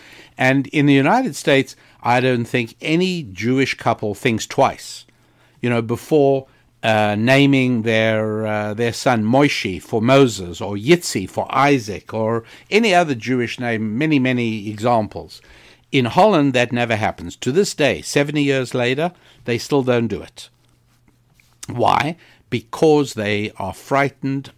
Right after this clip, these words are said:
of their children being identified as Jewish, right? Because if you don't live in a militarily powerful nation,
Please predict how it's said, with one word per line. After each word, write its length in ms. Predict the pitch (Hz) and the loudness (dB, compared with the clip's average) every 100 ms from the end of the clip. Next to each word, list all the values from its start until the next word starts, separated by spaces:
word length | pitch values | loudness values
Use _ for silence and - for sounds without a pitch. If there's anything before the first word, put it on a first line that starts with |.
| - | -4
of 220 | 104 92 | -4 -4
their 160 | 104 | -8
children 680 | 98 - 147 143 143 143 139 | -8 -6 -2 0 0 -2 -2
being 380 | 110 113 113 110 - | -4 -2 -2 -4 -6
identified 1300 | 104 95 90 131 170 - 107 - 107 98 104 101 - | -6 -6 -2 0 0 -4 -10 -6 -4 -2 -2 -6 -6
as 280 | 110 101 | -6 -6
Jewish, 680 | 82 117 127 80 - - - _ _ _ _ _ _ | -8 -4 -4 -4 -10 -12 -14 _ _ _ _ _ _
right? 220 | - 185 - | -16 -14 -10
Because 640 | 175 - 208 202 196 - - - - _ | -10 0 4 4 2 -6 -18 -20 -20 _
if 240 | - 156 - | -2 -2 0
you 120 | 156 | 0
don't 480 | 131 165 233 240 - | 2 0 0 -2 -2
live 340 | 131 165 170 | 0 0 0
in 100 | 147 | -2
a 60 | 131 | 0
militarily 880 | 120 127 139 - 139 135 131 131 127 | 0 0 -2 -2 -2 0 0 0 -2
powerful 500 | 113 117 117 120 135 | -2 -2 -2 -2 -4
nation, 540 | 117 98 78 - 117 | -4 -4 -8 -10 -10